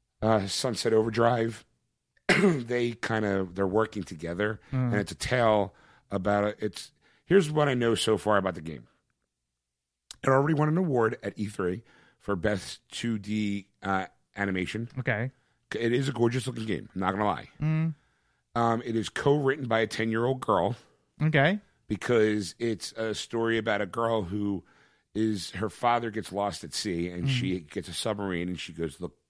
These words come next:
Speaker 1: goes after him.
Speaker 2: Mm.
Speaker 1: Um, she partly wrote the story with her dad, who helped design the game, you know? So there's, they were, in the propaganda films that I've seen about this game, the guy wanted to, they were,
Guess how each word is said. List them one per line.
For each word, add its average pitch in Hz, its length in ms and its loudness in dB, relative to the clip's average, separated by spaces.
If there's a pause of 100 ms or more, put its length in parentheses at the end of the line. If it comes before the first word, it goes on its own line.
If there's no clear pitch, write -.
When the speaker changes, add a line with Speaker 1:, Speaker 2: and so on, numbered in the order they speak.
(120)
Speaker 1:
goes 92 280 -2
after 82 340 -10
him. - 140 -18 (260)
Speaker 2:
Mm. 135 300 -2 (540)
Speaker 1:
Um, 117 340 2 (1200)
she 156 380 -2
partly 143 420 2
wrote 123 200 2
the 101 60 -6
story 117 200 0
with 110 120 4
her 98 60 -2
dad, 110 260 4
who 90 140 -2
helped 101 180 -2
design 85 320 -4
the 73 60 -6
game, 73 320 -8 (120)
you 82 100 -6
know? 82 200 -2
So 85 440 -2 (520)
there's, 101 280 -2
they 104 100 2
were, 104 240 0 (580)
in 117 320 -2
the 110 80 -2
propaganda 110 600 -2
films 104 260 -4
that 101 100 -2
I've 98 100 -4
seen 110 200 -2
about 92 240 0
this 80 180 -10
game, 80 320 -8 (560)
the 107 100 -8
guy 113 360 2
wanted 110 240 -4
to, - 120 -20
they 110 100 2
were, 107 160 0